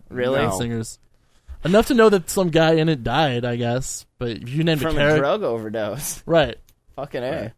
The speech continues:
Speaker 2: Couldn't tell you
Speaker 1: Is
Speaker 2: his
Speaker 1: that
Speaker 2: name.
Speaker 1: just, like, a, a product of just having way too much money?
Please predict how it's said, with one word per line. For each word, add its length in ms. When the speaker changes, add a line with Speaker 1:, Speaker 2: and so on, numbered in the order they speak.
Speaker 2:
Couldn't 200
tell 200
you 60
Speaker 1:
Is 60
Speaker 2:
his 40
Speaker 1:
that 200
Speaker 2:
name. 40
Speaker 1:
just, 260
like, 300
a, 240
a 80
product 560
of 140
just 240
having 360
way 280
too 180
much 300
money? 340